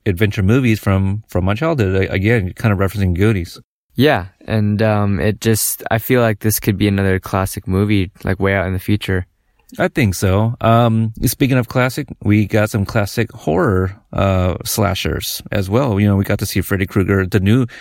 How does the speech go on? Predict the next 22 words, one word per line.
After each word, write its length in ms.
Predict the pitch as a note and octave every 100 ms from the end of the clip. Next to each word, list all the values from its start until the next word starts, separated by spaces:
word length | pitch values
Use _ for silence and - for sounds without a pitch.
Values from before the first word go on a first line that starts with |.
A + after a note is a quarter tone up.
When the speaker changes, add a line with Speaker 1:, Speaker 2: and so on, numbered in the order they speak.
| - -
Speaker 1:
new 160 | C3 E3+
Freddy 220 | - F#2
Krueger, 380 | F2+ G2+ F#2+ G2
and 240 | - G2
also 220 | F#2+ F#2+
Jason 280 | F#2 G2 F#2
Voorhees. 440 | F2+ A2+ G2 - -
So 140 | G2
that 60 | A2
was 120 | C3+
kinda 180 | G#2 F2
cool. 300 | - F#2 A#2 - -
Speaker 2:
Yeah, 440 | - C#3+ D3 A#2 A#2+
they 160 | A#2+ C#3+
used 240 | D#3 C#3+
the, 300 | C3 C3+ C3
uh, 180 | A#2+ A2+
Jason 420 | G#2 A#2+ B2 A2
Voorhees 400 | G#2+ A#2 A2 G#2+
from 200 | - G#2
Mortal 180 | G2+ G2+
Kombat 320 | G2+ G2 F#2+